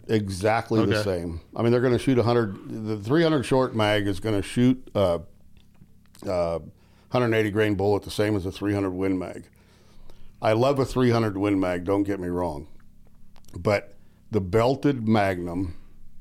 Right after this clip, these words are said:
Speaker 1: had to go. And it was just a lazy man's way to, to set head spacing. So you, when, when you set head spacing, that is done from the shoulder of that,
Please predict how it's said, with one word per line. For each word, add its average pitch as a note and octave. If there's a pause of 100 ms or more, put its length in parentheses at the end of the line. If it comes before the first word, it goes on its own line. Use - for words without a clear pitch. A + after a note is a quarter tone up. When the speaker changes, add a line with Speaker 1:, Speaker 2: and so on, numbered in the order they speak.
Speaker 1:
had F#2
to G#2+
go. F#2 (1200)
And F#2+ (160)
it C#3+
was G#2+
just G#2+
a G#2
lazy A#2
man's A2
way G2 (100)
to, G2 (180)
to F#2
set F#2+
head F2+
spacing. - (460)
So A2
you, G#2 (140)
when, A2+
when A2
you G2
set B2
head A#2+
spacing, F#2+ (340)
that G#2+
is G#2+
done G#2+
from G2+
the E2+
shoulder A2+ (580)
of G2
that, F#2